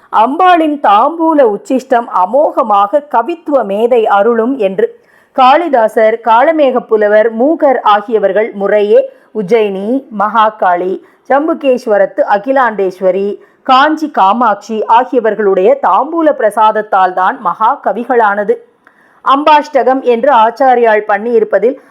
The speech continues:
அவரே அம்பாளுடைய தாம்பூல உச்சிஷ்டம் ஜாதி குதிரைகளின் கதியை விட உசத்தியாக குதி நடை போடும் கவித்துவத்தை தருகிறது என்கிறார். "கவித்துவ பரிபாடி கோடி குலாததிக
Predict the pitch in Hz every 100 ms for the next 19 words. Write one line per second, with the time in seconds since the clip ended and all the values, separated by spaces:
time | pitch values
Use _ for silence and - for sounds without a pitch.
0 | - 233 277 311 330 339 247 254 302 294
1 | 269 247 240 240 233 294 320 294 247 220
2 | 277 262 262 240 202 _ _ - 175 233
3 | 254 302 302 - 226 269 269 269 240 214
4 | 208 208 269 262 233 262 277 214 262 262
5 | 269 247 247 262 339 302 - 214 277 339
6 | 339 311 269 254 214 240 247 240 226 233
7 | 294 320 285 269 269 233 - 220 262 247
8 | 220 294 247 208 202 202 196 - _ _
9 | _ 269 269 320 320 302 285 269 240 240
10 | 220 214 202 202 226 175 - _ _ -
11 | 220 247 247 330 - _ _ 302 302 302
12 | 285 269 208 214 202 240